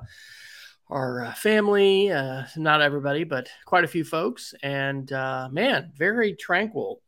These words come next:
There's actually not great water there, so they can't have any high-rise hotels. So,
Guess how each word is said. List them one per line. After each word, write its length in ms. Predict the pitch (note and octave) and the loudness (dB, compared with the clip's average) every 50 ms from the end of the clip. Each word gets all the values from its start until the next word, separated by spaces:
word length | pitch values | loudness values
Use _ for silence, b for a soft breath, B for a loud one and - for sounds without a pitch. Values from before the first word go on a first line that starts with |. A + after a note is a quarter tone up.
| _ - | _ -6
There's 220 | C#3+ E3+ D#3+ D3 | -4 -4 0 2
actually 320 | G3 A3 A3 - - A#3 | 2 2 2 0 0 0
not 260 | F3+ E3+ F3 G3 F3+ D3 | 2 2 2 0 0 -2
great 320 | C#3+ D#3+ D#3+ E3 D#3 C3 B2 | -2 0 0 0 0 -4 -4
water 580 | A#2+ B2 C3 C#3 D#3 F#3 F#3+ G3 G3+ G#3 - _ - | -2 0 2 2 2 2 0 0 -2 -2 -4 _ -6
there, 260 | D#3 F3+ F#3 F#3+ G3 F#3+ | -2 0 0 0 0 -2
so 120 | - E3 | -4 -6
they 80 | D3 C#3 | -6 -6
can't 300 | C#3 - F3+ F3+ F3 D#3+ | -6 -4 -4 -4 -4 -2
have 200 | D#3+ D#3+ D3+ C#3 D3+ | -2 -4 -4 -4 -4
any 160 | D#3 E3+ E3+ | -4 -2 -2
high-rise 560 | E3 D#3+ C#3+ D#3 E3 E3 D#3+ D#3 D3+ D3+ D3 | -2 -2 0 2 2 4 4 2 2 2 -2
hotels. 600 | - D3+ C#3 C3+ - D3+ C3 - - - - - _ | -4 -8 -8 -4 -2 -2 -2 -2 -4 -8 -16 -18 _
So, 520 | - - - D3 C#3+ C#3 C#3 C3+ C3+ C#3 | -12 -4 0 2 2 4 2 0 -2 -6